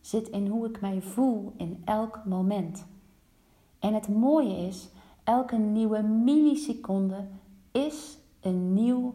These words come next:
moment. En ik kan met een vingerknip besluiten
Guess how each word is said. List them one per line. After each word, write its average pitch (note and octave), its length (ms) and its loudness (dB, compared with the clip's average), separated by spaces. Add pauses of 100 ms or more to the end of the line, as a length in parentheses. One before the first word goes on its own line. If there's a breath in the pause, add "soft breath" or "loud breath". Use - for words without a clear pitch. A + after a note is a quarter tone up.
(140)
moment. F#3 800 0 (480 soft breath)
En G#3 180 0
ik G#3+ 100 -2
kan A3+ 160 4
met G#3+ 160 0
een G#3+ 220 0 (120)
vingerknip G3 640 0
besluiten F3 640 -6